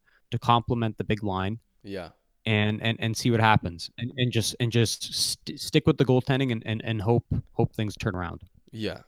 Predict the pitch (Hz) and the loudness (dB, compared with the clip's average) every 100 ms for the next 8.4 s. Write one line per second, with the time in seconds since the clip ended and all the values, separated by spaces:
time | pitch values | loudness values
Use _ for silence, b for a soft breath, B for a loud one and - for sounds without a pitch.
0 | - 107 110 110 101 - 156 165 127 117 | -14 -10 -8 -8 -10 -6 -4 -2 -2 -2
1 | 92 95 95 95 95 _ _ _ - 113 | -4 -8 -8 -8 -10 _ _ _ -12 -10
2 | - - 113 110 101 - 101 95 95 - | -8 -8 -8 -8 -10 -10 -8 -8 -8 -10
3 | 87 - 92 85 87 87 90 - _ _ | -10 -12 -14 -14 -12 -12 -12 -16 _ _
4 | _ _ _ _ _ - 110 101 92 170 | _ _ _ _ _ -2 2 2 2 0
5 | - - 208 - 127 - 120 101 98 95 | -2 -4 -4 -2 -4 -4 -2 -2 -2 -4
6 | 95 98 95 123 135 b b - 180 - | -6 -6 -6 -6 -10 b b -6 -4 -2
7 | - 175 151 170 165 123 127 151 160 123 | -2 -4 0 4 4 4 4 4 4 4
8 | 113 95 90 98 | 0 0 -4 -12